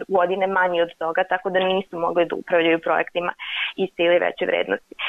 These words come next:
Pogotovo je, recimo, indikativan slučaj jednog udruženja koje je osnovano pre manje od godinu dana, a kome je odobren maksimalan iznos od milion i sedamsto hiljada dinara, što, kao što ste rekli, ni to nisu neke mal-, male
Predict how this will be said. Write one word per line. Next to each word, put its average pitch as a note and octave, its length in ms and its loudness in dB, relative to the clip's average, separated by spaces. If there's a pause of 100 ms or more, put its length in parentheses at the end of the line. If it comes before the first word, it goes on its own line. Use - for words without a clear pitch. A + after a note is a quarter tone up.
(500)
Pogotovo G#3 540 2
je, A3+ 100 4
recimo, G#3+ 720 2
indikativan G3+ 540 0
slučaj G#3 280 0
jednog F#3 380 0
udruženja C4+ 640 4
koje G#3 160 4
je G3+ 60 4
osnovano G3+ 640 0
pre G#3 200 0
manje G#3+ 360 2
od F3+ 100 -2
godinu F3 400 0
dana, F#3+ 500 0
a G#3+ 140 -2
kome G3+ 220 0
je F#3+ 80 4
odobren F#3+ 500 0
maksimalan F#3 760 -2
iznos E3+ 340 -6 (160)
od F3 320 0
milion F#3 500 2
i E3+ 120 -4
sedamsto E3+ 440 -2
hiljada E3 300 0
dinara, E3 400 0
što, E3 340 -2 (500)
kao F3+ 180 0
što G3 200 -8
ste - 160 -4
rekli, F#3+ 360 0
ni G3+ 180 2
to G#3 180 0
nisu G3 360 -2
neke F3+ 240 -2
mal-, E3+ 260 0 (240)
male G3 420 2